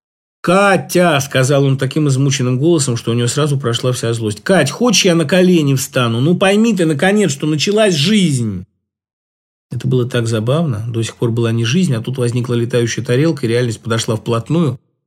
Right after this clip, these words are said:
что Катька улыбнулась и поцеловала его в небритый подбородок. Игорь, ты сделал все как надо. Я на какой-то момент действительно отвлеклась. За что я тебя люблю, знаешь? Не, мы никогда не говорили об этом всерьез, но сейчас все можно. Игорь, я тебя люблю.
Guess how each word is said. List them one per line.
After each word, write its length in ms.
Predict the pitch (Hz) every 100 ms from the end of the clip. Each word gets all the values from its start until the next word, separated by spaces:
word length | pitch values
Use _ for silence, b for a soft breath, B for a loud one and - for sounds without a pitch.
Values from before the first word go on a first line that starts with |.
| _
что 180 | - -
Катька 300 | - 151 -
улыбнулась 480 | 127 120 135 175 -
и 40 |
поцеловала 500 | - 117 117 117 127
его 160 | 135 131
в 60 | 117
небритый 420 | 110 110 110 117
подбородок. 500 | 104 104 95 87 - _ _ _ _ _ _ _ _ -
Игорь, 220 | 202 190
ты 120 | 180
сделал 240 | 185 202 190
все 160 | 254
как 200 | 220 156
надо. 280 | 139 127 107
Я 160 | 107 139
на 80 | 156
какой-то 320 | 165 185 180
момент 280 | 180 214 190
действительно 340 | 139 180 165
отвлеклась. 680 | 139 123 113 98 92 - - _ -
За 200 | 131 160
что 140 | 175
я 100 | 208
тебя 140 | 185 170
люблю, 280 | 175 143 120
знаешь? 520 | 170 196 120 - - _ _ -
Не, 180 | 175
мы 80 | 160
никогда 180 | 175 196
не 100 | 196
говорили 320 | 180 185 180
об 100 | 147
этом 160 | 143 143
всерьез, 340 | 139 196 202
но 60 | 160
сейчас 200 | 139 151
все 160 | - 131
можно. 260 | 113 120
Игорь, 200 | 143 139
я 140 | 135 151
тебя 320 | 151 151 208
люблю. 580 | 185 151 131 113 110